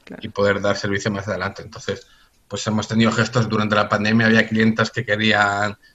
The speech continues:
Speaker 2: estar pagando sin recibir ropa y cosas así,
Speaker 1: Mm.
Speaker 2: que nos da también, pues,
Speaker 1: Qué bueno.
Speaker 2: em, que tenemos unas clientas especiales, ¿no?
Speaker 1: Sí, sí, sí, no, de que hay un vínculo de... diferente, ¿no? Con...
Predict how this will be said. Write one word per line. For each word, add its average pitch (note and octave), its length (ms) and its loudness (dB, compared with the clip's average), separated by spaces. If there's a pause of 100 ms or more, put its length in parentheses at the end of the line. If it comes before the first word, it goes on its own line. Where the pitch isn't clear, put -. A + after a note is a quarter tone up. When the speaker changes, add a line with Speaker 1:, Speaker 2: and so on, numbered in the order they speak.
(260)
Speaker 2:
estar A2+ 360 -2
pagando A2 640 4
sin G#2+ 200 -2
recibir G#2 420 -4
ropa B2 500 6
y A2 60 0
cosas G#2+ 300 -4
así, G#2+ 180 -4
Speaker 1:
Mm. G#2 40 -2
Speaker 2:
que A2+ 80 -2
nos G2+ 160 -2
da G2 120 -6
también, G2+ 320 -8
pues, - 340 -12 (380)
Speaker 1:
Qué D#3 120 -10
bueno. C#3 340 -8
Speaker 2:
em, D3 120 -10 (320)
que - 100 -16
tenemos G2 400 -10
unas G2+ 180 -6
clientas G2+ 400 -4
especiales, F2 540 -12
¿no? B2 140 -10 (300)
Speaker 1:
Sí, - 340 -8
sí, D3+ 140 -12
sí, D3 160 -4
no, D#3+ 140 0
de C#3+ 100 0
que D3 80 -2
hay D#3 120 0
un D#3+ 140 -4
vínculo D#3+ 480 -2
de... D3 600 -4 (200)
diferente, D#3 680 -2
¿no? D3 160 -6
Con... C#3+ 480 -6